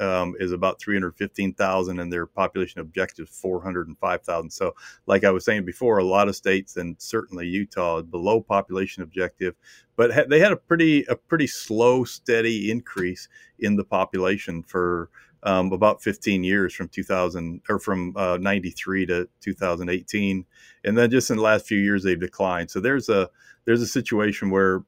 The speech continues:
you, you might hear some people complaining 'cause the population declined in the last few years, but that, the population's been really doing pretty well for a decade and a half before that.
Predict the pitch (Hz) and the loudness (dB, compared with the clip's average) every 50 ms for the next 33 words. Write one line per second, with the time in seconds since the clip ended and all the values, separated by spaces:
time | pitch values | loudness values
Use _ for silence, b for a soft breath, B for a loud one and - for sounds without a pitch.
0 | _ - 104 104 107 - 107 107 101 104 107 107 90 - - 113 117 113 110 107 | _ -4 -4 -4 -4 -4 -4 -2 0 2 2 0 0 0 0 0 2 2 2 0
1 | 104 98 - 107 92 - - 104 98 101 - - 95 - - 101 98 98 95 90 | 0 -2 -2 -6 -4 -2 -4 -4 -4 -4 -6 -6 -6 -4 -2 0 0 0 -2 -4
2 | 101 92 92 - - 95 90 - - 95 90 87 - 92 85 87 - - - 92 | -6 -8 -8 -4 -2 -2 -2 -2 -4 -6 -6 -6 -6 -8 -10 -10 -8 -6 -4 -4
3 | 95 98 95 90 87 87 87 87 85 - - 92 87 82 85 90 90 87 - - | -2 -2 -2 -4 -4 -4 -4 -4 -6 -6 -8 -8 -6 -4 -4 -4 -6 -6 -6 -6
4 | 104 92 - b b b b b b b _ - 107 120 - _ - 123 110 - | -6 -6 -6 b b b b b b b _ 0 0 0 0 _ -2 -2 0 2
5 | - 120 127 - 101 98 117 113 - 107 92 87 87 90 90 87 92 104 101 98 | 2 2 2 2 0 0 0 -2 -2 -4 -6 -6 -6 -6 -6 -4 -2 -2 0 -2
6 | 95 85 85 85 98 98 98 92 85 85 80 - _ _ _ - - 110 98 90 | -2 -4 -4 -2 0 0 2 0 0 -4 -8 -10 _ _ _ -4 -2 -2 0 0
7 | 87 90 95 95 95 92 82 - - - 85 80 80 90 85 - - 85 80 76 | 0 2 2 4 4 2 0 -2 -6 -8 -8 -6 -6 -6 -6 -6 -6 -8 -8 -8
8 | 82 80 87 85 82 - - - - - - 85 85 80 80 80 82 85 | -8 -6 -6 -6 -6 -6 -8 -14 -16 -12 -8 -8 -6 -6 -6 -8 -8 -10